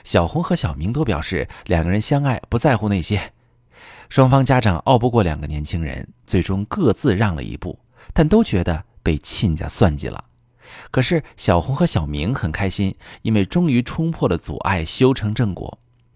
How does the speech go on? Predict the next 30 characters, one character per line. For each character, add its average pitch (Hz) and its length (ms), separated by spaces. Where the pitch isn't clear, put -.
说 202 120
到 202 80
这 202 200
里， - 240
大 92 100
家 101 140
觉 90 160
得 87 200
小 82 260
红 110 240
和 - 80
小 71 220
明 76 360
相 139 300
爱 135 160
吗？ 107 300
把 78 80
你 82 80
的 80 100
答 76 140
案 78 120
记 78 160
在 78 140
心 85 260
里， - 180
接 95 200
着 90 100
往 - 160
下 85 220
听。 87 260